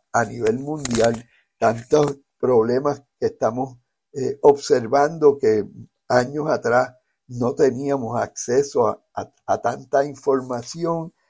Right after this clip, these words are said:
eh, que verdaderamente nos están enfermando. Eh, todo este, eh, issue de la, de, de la social media, eh, y del internet y, eh, y de que, de, de, de las falsas noticias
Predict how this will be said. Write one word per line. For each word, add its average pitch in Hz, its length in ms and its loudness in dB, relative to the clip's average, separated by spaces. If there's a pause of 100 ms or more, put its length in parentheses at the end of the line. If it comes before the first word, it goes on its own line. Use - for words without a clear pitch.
(180)
eh, 117 400 -6
que 117 140 0
verdaderamente 113 1000 0
nos 110 220 -10
están 117 340 -4 (220)
enfermando. 110 1040 -6 (340)
Eh, 107 180 -4
todo 127 260 4
este, 143 460 2 (100)
eh, 139 600 -4
issue 143 380 -8
de 123 200 -2
la, 113 320 -4
de, 110 400 -2
de 110 180 -2
la 101 160 -6
social 131 580 -2
media, 131 540 -4 (340)
eh, 107 440 -2
y 117 120 -12
del 107 240 -8
internet 120 880 0
y, 107 220 -12 (340)
eh, 110 260 -6 (140)
y 123 100 -4
de 107 200 -2
que, 107 380 -2
de, 113 280 -2
de, 107 380 -4
de 110 160 -2
las 104 200 -4
falsas 127 520 0
noticias 131 760 -4